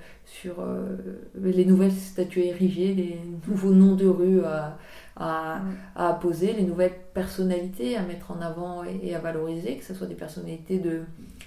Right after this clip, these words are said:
Speaker 1: l'histoire qu'on a oubliées ou des, ou des personnalités plus, plus récentes. Vraiment, j'aimerais qu'on, qu'on essaie, euh, d'avancer en, en sortant un peu, euh, voilà, individuellement et collectivement de notre tendance à l'indifférence, voire au mépris,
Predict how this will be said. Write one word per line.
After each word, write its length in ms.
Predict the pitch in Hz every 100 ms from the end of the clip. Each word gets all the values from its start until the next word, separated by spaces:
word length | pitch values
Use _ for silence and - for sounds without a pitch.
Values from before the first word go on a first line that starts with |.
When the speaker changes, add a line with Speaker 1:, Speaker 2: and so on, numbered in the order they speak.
| - -
Speaker 1:
l'histoire 420 | 165 - 196 190
qu'on 140 | - 170
a 320 | 160 - 190 190
oubliées 420 | 170 165 156 190
ou 100 | 240 185
des, 260 | 170 175 185
ou 80 |
des 100 | 170 170
personnalités 720 | 180 - 175 87 85 - 90
plus, 480 | - 92 87 85 - - - - -
plus 140 | 180
récentes. 440 | 175 175 220 226
Vraiment, 540 | 180 165 - 202 220 233
j'aimerais 300 | 190 170 170
qu'on, 340 | 170 170 180 185 - - -
qu'on 160 | 170
essaie, 540 | 165 160 - 185 175 165
euh, 560 | 175 185 190 190 - -
d'avancer 760 | 160 180 180 190 - 220 240 - - - -
en, 80 |
en 300 | 180 180 180
sortant 380 | 175 175 - 185
un 140 | 175 180
peu, 80 | 175
euh, 300 | 170 165 165 170 - - - -
voilà, 160 | 180
individuellement 680 | 175 170 165 165 170 175 180
et 40 | 175
collectivement 640 | 180 160 - 170 165 170
de 60 | 160
notre 320 | 156 - 160
tendance 440 | 160 160 165 165
à 60 | 180
l'indifférence, 600 | 165 160 156 165 165 - 196
voire 280 | 175 170 165
au 60 |
mépris, 440 | 165 165 - 196